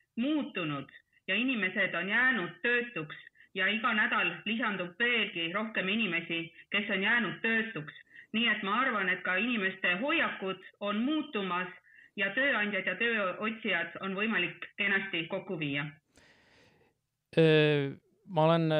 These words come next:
Speaker 2: mul on hea meel, et te nii positiivne olete selles osas. Äh, ma puudutaks ühte teemat veel siin, mis siia, äh, kenasti sobitub. Äh, jällegi sõnum, äh,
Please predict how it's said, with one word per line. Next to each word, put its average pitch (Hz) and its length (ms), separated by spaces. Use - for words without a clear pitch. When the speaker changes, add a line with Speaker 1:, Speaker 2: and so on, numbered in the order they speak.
Speaker 2:
mul 170 160
on 165 80
hea 170 100
meel, 165 160
et 135 80
te 156 60
nii 170 100
positiivne 135 460
olete 127 320
selles 139 220
osas. 139 360
Äh, 127 360
ma 131 720
puudutaks 185 460
ühte 160 180
teemat 147 320
veel 147 300
siin, 107 180
mis 113 240
siia, 120 240
äh, 127 480
kenasti 127 560
sobitub. 120 640
Äh, 113 200
jällegi 139 320
sõnum, 151 400
äh, 131 300